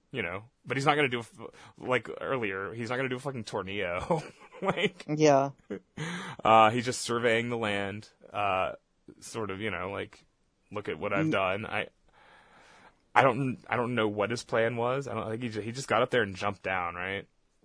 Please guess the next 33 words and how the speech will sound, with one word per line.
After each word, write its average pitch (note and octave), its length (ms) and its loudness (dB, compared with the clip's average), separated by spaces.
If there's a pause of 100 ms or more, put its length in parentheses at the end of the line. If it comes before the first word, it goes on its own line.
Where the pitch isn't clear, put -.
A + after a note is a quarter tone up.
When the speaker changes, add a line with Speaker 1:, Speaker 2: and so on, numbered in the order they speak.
(100)
Speaker 2:
Yeah. C#3 460 6 (260)
Speaker 1:
Um, G2+ 340 -6
Onita A#2 360 0 (100)
then A2 160 -4
climbs G#2 320 -4
to - 60 -14
the F#2+ 100 -4
apron. F#2+ 320 -6
They G2 60 -8
slug G2+ 260 -8
it F#2+ 80 -6
out. F#2 380 -4
Onita G#2+ 340 -6
wins G2 320 -8
with G#2 100 -10
one G#2+ 120 -8
of G2+ 40 -10
his G#2 120 -10
insane G2 400 -10
headbutts. A2 560 -2 (420)
Um, G2 380 0 (100)
but A#2 140 -6
the A2 80 -8
headbutts C3 440 0
that A2+ 100 -6
Onita's G#2 340 -10
doing G#2 240 -6
here. G2+ 480 -6 (580)
Speaker 2:
Oh, F3+ 140 8
this E3+ 200 8
is E3+ 120 4
an D3+ 100 8
insane C#3 340 6